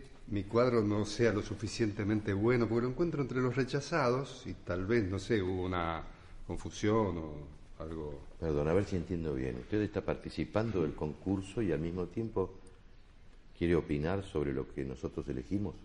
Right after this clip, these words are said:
Speaker 1: No, perdón por osar emitir opinión, porque obviamente yo no estoy a su altura como para decir absolutamente nada. Esto es lo que yo me imaginé,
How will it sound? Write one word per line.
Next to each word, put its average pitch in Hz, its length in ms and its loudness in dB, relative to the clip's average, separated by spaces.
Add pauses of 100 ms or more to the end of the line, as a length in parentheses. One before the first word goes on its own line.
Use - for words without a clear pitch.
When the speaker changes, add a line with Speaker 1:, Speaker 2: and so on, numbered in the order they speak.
Speaker 1:
No, 76 200 -10 (360)
perdón 117 800 0
por 85 180 -4
osar 120 720 0 (480)
emitir 85 440 0
opinión, 101 460 2
porque 92 200 -2
obviamente 101 600 2
yo 90 120 0
no 87 100 -2
estoy 95 220 -2
a 90 60 -2
su 92 140 -6
altura 98 420 -2
como 85 200 -4
para 82 200 -2
decir 87 520 -4
absolutamente 92 1040 -4
nada. 80 360 -6 (1700)
Esto 143 460 -2
es 113 160 4
lo 104 160 2
que 95 100 -4
yo 107 140 0
me 107 80 4
imaginé, 87 440 -2